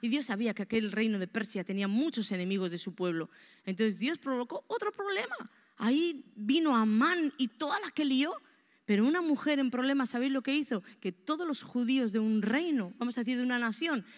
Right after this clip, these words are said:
se volcaran a Dios y entraran en un ayuno para que Dios sacara gloria. ¿Viste el valor de los problemas?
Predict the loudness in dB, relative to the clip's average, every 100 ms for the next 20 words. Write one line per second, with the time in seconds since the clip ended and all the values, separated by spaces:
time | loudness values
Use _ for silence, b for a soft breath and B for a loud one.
0 | B -4 0 0 0 0 2 0 0 2
1 | 2 2 0 4 6 6 6 4 4 2
2 | 2 4 4 4 4 2 B 2 4 6
3 | 4 4 2 0 0 0 0 0 0 -2
4 | B B 4 6 6 2 2 2 2 2
5 | 2 0 0 -2 0 0 0 -2 -4